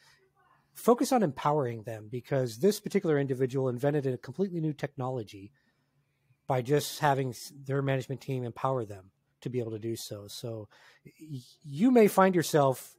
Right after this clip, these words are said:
you know, this, this, so I, what I wanna say about the diversity issue, right? 'Cause some p-, people say, "Oh, let's hire a diversity officer and everything's good." Think of it as a revenue driver as well, right? Think of it in the business aspect of this can really drive revenue. Your company can explode in growth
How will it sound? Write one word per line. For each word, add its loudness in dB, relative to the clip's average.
you -2
know, 2
this, 4
this, 0
so 6
I, 0
what 2
I 6
wanna 4
say 0
about 2
the -2
diversity -2
issue, -6
right? -6
'Cause -14
some -6
p-, -20
people 0
say, 6
"Oh, 4
let's 2
hire 2
a -2
diversity -4
officer -8
and -14
everything's -10
good." -8
Think 4
of 2
it 6
as 8
a 4
revenue 2
driver -6
as -18
well, -8
right? -10
Think -4
of 0
it 0
in 2
the 0
business 0
aspect -2
of -6
this 4
can -4
really 6
drive 4
revenue. -2
Your -4
company -4
can -6
explode 0
in 0
growth -4